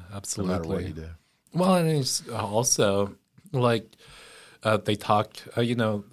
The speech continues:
Speaker 2: where I kinda see that is like, all right, <clears throat> when you have, like, this multi-billion dollar, like, company, right, you still have to have a janitor,
Speaker 1: Yeah.
Speaker 2: right? And so, uh, just because the janitor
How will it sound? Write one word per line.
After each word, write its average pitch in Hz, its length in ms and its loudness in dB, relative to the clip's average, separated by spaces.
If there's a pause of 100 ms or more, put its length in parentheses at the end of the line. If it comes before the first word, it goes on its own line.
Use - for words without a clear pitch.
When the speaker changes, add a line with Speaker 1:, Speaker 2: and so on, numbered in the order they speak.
(360)
Speaker 2:
where 110 200 0
I 104 100 -2
kinda 101 260 -4
see 101 280 -6
that 90 260 -10
is 87 240 -12
like, 92 240 -10
all 104 80 -6
right, 90 260 -8 (240)
<clears throat> - 160 0
when 123 420 4
you 120 80 0
have, 123 120 2
like, 110 160 0
this 107 180 -4
multi-billion 110 760 -2
dollar, 92 580 -6 (120)
like, - 120 -20 (340)
company, 123 440 -4
right, 92 280 -6 (160)
you 104 60 -8
still 139 220 -8
have 110 180 -14
to - 100 -8
have 92 120 -6
a 87 40 -12
janitor, 98 640 -8
Speaker 1:
Yeah. 107 180 0
Speaker 2:
right? 165 220 2 (440)
And 131 240 4
so, 120 460 6 (340)
uh, 110 240 6
just 123 340 0
because 113 380 0
the 107 60 -10
janitor 107 500 -4